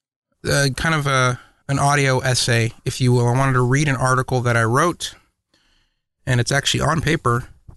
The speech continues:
Hear me flapping the papers, trying to be a real talk show guy here with my papers.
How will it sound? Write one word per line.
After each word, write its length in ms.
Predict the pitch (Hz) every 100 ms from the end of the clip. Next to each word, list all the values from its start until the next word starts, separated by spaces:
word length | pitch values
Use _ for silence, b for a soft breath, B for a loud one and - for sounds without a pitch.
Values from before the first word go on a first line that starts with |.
| - _ - - - - -
Hear 100 | -
me 140 | 135 127 - - _ _ _ _
flapping 380 | - 147 143 143
the 60 | 135
papers, 480 | 147 143 151 147 -
trying 260 | 143 135
to 60 | 127
be 160 | 123
a 180 | 117 110 - - b b b b b _
real 160 | 131 135
talk 280 | - 135 -
show 340 | - 120 120 -
guy 220 | 123 120
here 320 | 113 120 113 - -
with 140 | 120
my 120 | 120
papers. 540 | 110 127 120 110 -